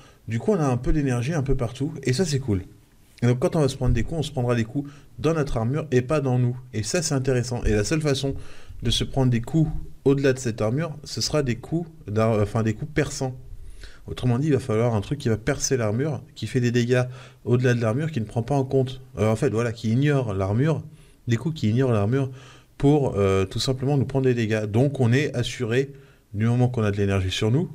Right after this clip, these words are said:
et ça on va s'arranger pour en avoir plein, on est assuré d'avoir plein de systèmes, enfin plein de trucs. Alors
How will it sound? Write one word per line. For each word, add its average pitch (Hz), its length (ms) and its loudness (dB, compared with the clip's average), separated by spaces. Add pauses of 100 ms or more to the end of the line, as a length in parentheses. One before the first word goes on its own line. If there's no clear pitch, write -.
(100)
et 95 100 -4
ça - 160 -6
on 104 80 0
va 92 100 0
s'arranger 95 460 0
pour 98 200 -4
en 95 100 -2
avoir 92 220 -2
plein, 135 260 -2 (580)
on 104 100 0
est 127 80 4
assuré 120 640 0
d'avoir 107 540 0 (180)
plein 120 380 -2 (140)
de 104 320 0
systèmes, - 540 -4
enfin 101 180 -6
plein 107 160 -2
de 104 40 -4
trucs. 101 220 -4
Alors 98 180 2